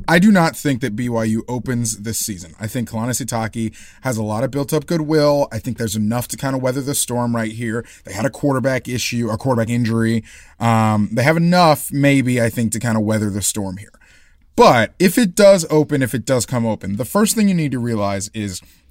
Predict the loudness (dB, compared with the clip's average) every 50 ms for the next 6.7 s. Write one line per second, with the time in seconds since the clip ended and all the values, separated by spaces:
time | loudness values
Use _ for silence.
0 | 2 4 6 6 6 4 0 -4 -6 -10 _ _ _ _ _ _ _ _ _ _
1 | _ _ _ _ _ _ _ _ -20 _ -20 -20 -20 _ _ _ 2 4 4 6
2 | 6 4 4 4 4 4 4 4 4 2 0 0 0 0 -2 -2 -4 -8 -10 -12
3 | -16 -18 -16 -18 -18 -18 -18 _ _ _ _ _ _ _ -20 -20 -20 -20 -20 -20
4 | -20 -20 -18 -16 -14 -14 -10 -6 -2 2 4 4 4 4 2 0 0 -2 -2 -2
5 | -2 -2 -2 0 0 0 0 -2 -2 -4 -6 -2 -2 -2 0 -2 -2 0 2 2
6 | 2 2 2 0 0 0 0 0 0 -2 -6 -8 -8